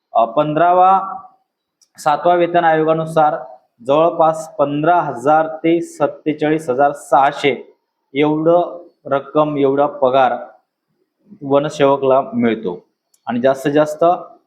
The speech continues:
दहावी तर बारावीस पास पाहिजे. आणि विशेष म्हणजे त्यांनी हमीपत्र लिहून द्यायचे की तुमचं जास्त शिक्षण झालेलं नाहीये.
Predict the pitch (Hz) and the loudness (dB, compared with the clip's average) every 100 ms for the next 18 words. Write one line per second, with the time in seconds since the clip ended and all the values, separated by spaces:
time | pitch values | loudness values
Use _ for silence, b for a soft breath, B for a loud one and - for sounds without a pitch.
0 | _ _ _ 110 127 131 147 196 208 202 | _ _ _ -6 -2 0 0 0 -2 -12
1 | - _ _ _ 185 190 160 147 156 156 | -20 _ _ _ -2 0 2 2 0 -2
2 | 165 160 - 160 160 170 190 - _ _ | -2 -2 0 -2 0 -2 -4 -10 _ _
3 | _ 143 151 160 151 - 196 190 185 185 | _ -2 -2 -2 -4 0 -2 0 -2 0
4 | 185 196 196 - - _ _ _ - 156 | 0 0 -2 -8 -18 _ _ _ -6 -4
5 | 175 160 156 190 202 214 208 196 190 185 | -2 -4 -2 -2 -2 0 2 2 0 0
6 | 175 170 175 180 180 175 170 - 185 160 | 0 0 0 0 -2 -4 -6 -2 -2 2
7 | 143 - 165 160 151 - 151 139 123 120 | 0 -2 -8 -10 -14 -12 -4 -2 0 -2
8 | 131 131 123 151 - | -2 -2 -2 -2 -6